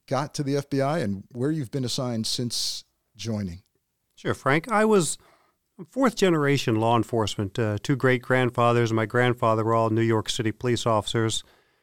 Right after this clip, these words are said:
Speaker 2: And my father was in the Air Force during Vietnam.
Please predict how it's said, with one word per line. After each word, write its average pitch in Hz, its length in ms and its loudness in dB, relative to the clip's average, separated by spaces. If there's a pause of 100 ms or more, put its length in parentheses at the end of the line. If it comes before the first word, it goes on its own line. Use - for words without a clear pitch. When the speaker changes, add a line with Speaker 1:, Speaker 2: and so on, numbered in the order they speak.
(200)
Speaker 2:
And 120 180 -2
my 123 120 0
father 131 360 4
was 117 220 2
in 113 160 2
the 113 240 0
Air 123 140 4
Force 117 400 -2
during 107 600 -4 (160)
Vietnam. 113 760 0